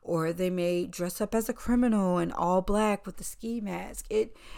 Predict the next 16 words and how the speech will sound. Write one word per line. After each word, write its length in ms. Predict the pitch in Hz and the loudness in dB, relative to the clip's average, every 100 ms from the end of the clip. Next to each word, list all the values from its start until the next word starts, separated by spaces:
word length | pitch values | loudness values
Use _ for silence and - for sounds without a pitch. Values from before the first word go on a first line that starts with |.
| - | 2
it 100 | 247 | 4
really 240 | 294 311 | 4 4
does 340 | 302 240 220 196 | 2 2 2 0
differ. 480 | - 190 - - - | -2 -2 -2 -6 -2
So 640 | - 233 202 190 185 196 - - - - - - _ - - - - - - | -2 2 4 4 2 -2 -8 -20 -20 -20 -20 -20 _ -20 -20 -20 -20 -16 -2
when 120 | 254 | -2
it 60 | |
comes 380 | 269 403 427 - | -2 -6 -6 -8
to 360 | - 285 262 254 | -4 -2 -2 -4
kidnapping 600 | - 226 208 180 208 185 | -4 -4 -4 -6 -6 -8
kink, 600 | - 190 180 175 - - - - - - - - - - - | -8 -4 -2 -2 -6 -12 -20 -20 -20 -18 -18 -20 -20 -20 -10
abduction 640 | 190 - 185 - - 180 | -10 -6 -6 -6 -8 -8
scenes, 1040 | 175 - 190 185 180 170 175 185 - - - | -8 -8 -4 -2 -2 -4 -6 -8 -12 -16 -14
whatever 280 | 208 190 185 | -6 -4 -4
you, 300 | 180 180 185 | -6 -6 -4
whichever 800 | 190 247 - 247 214 214 202 | 0 0 4 4 4 2 0